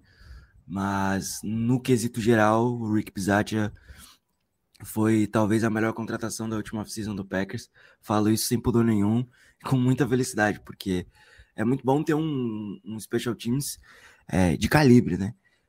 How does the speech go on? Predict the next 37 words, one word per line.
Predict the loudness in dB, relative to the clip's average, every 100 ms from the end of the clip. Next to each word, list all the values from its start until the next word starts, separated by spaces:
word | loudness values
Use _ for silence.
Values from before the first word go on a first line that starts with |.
| _
E | 0 6 8
não | 8 8
é | 6
porque | 6
o | 6
Packers | 6 6 2
não | 4
teve | 4 4
oportunidade. | 2 0 0 -2 0 2 0 -2
O | 4
Packers | 4 4 -6
poderia | 2 4 4 2
ter | 0
um |
técnico | 0 -2 -2 -6
de | 0
special | 0 2 0
teams | 0 0 -4 -20 -20 -20 -20 -6
muito | -2 -2 0
melhor. | 4 4 4 0 _ _ _ _ _ _
Eu | -6
não | 0
vou | 2
lembrar | 4 4 2
o |
nome | 2
do | -2
cidadão | 0 2 2
agora, | 0 0 0
mas | -2
a |
gente | -6
comentou | -8 -8 -6
aqui | -6
na | -6 -8
época | -8 -14
quando | -10 -8 -6 -8